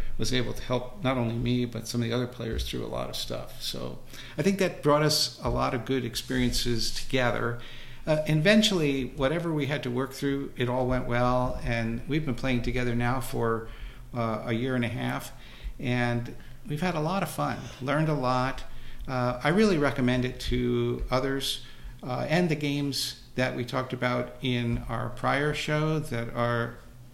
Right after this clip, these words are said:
uh, can be shared with other family members in remote locations. Um, if you didn't catch those episodes,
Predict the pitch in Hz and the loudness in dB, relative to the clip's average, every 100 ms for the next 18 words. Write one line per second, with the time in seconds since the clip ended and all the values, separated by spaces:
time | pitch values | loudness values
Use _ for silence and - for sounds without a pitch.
0 | - 123 123 123 - 127 127 - 131 127 | -10 -6 -6 -6 -6 -4 -4 -2 0 2
1 | 139 135 123 120 120 123 120 135 127 127 | 0 0 -2 -2 -2 -2 -2 -2 0 2
2 | 123 123 123 131 120 113 117 120 123 123 | 2 2 0 -2 -2 -2 -2 0 -2 -2
3 | 113 127 120 143 131 - - - - - | -4 -2 -2 -2 -2 -4 -6 -16 -20 -20
4 | - - 117 117 117 - - - - - | -18 -2 0 0 -2 -6 -16 -18 -18 -20
5 | - - - 123 - - 135 180 190 170 | -20 -20 -6 -6 -4 -4 0 2 2 2
6 | 160 151 160 160 151 156 156 156 160 156 | -2 -2 -2 -2 0 -2 0 0 0 0
7 | - | -2